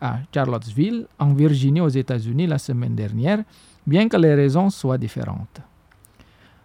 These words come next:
Dans l'attaque de Barcelone, l'isis a revendiqué la responsabilité.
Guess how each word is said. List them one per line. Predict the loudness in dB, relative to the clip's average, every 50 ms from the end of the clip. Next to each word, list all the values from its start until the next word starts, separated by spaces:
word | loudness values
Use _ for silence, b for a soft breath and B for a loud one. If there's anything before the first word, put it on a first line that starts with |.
| b -2
Dans | 0 2 2 4
l'attaque | 4 2 2 0 -2 -2 0
de | 0 2
Barcelone, | 2 2 2 2 0 -2 -2 -2 -2 -4 -6 -8 -10 -14 -18 -20 -16 -6
l'isis | -2 0 0 0 0 -2 -4 -4 -4 -4 -2 0
a | 0 2
revendiqué | 4 4 4 4 4 4 4 2 0 0 0 0 2
la | 2 2 0
responsabilité. | 0 0 -2 -4 -2 -2 -2 0 0 -2 -2 -2 -2 -4 -4 -6 -8 -10 -10 -14 -14